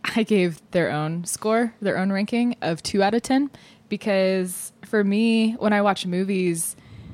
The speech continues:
unless I'm in a, just a certain frame of mind, whenever I watch movies that were made, you know, twenty years ago, I get really distracted by the crappy C G I. And so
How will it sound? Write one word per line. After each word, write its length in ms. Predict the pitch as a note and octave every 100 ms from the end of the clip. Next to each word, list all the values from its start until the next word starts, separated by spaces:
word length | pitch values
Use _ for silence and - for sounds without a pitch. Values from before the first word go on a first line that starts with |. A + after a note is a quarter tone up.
| - -
unless 420 | G#3+ G3+ A3+ C4
I'm 160 | C4 A3+
in 120 | G3
a, 200 | E3+ D3+ - _ - -
just 200 | F#3 F#3+
a 60 | F3+
certain 560 | - - F#3 - F3+ E3+
frame 320 | - E3+ E3+
of 180 | D#3 D#3+
mind, 580 | D3 C#3+ C3+ C#3 D3+ - - - - _ -
whenever 400 | F3+ F3 D#3+ E3
I 100 | D#3+
watch 280 | D#3 - E3+
movies 260 | D#3 D3+
that 120 | D3 D3
were 100 | D3+
made, 380 | D3+ D3 D3+ - - _ _
you 80 | D#3
know, 140 | C3+ C#3+ _ -
twenty 500 | C#3 C#3 C#3 C#3+ D3 _ _ -
years 300 | D3+ F3 F3+
ago, 520 | D#3 C#3 A#2+ A#2 D#3+ - - - - _ -
I 180 | F3 F#3+
get 180 | G#3 -
really 320 | D#3+ E3+ E3
distracted 760 | D#3 - - D3 - G#2+ D#3+ -
by 520 | D#3 C#3 C3 A#2+ D#3 -
the 80 | D#3+
crappy 600 | D#3 C3 A#2 G2+ E3+ - _ -
C 200 | - B2+
G 200 | A#2+ E2+
I. 240 | - F#3 - - -
And 180 | F#3+ F3+
so 480 | - F3 E3+ D#3+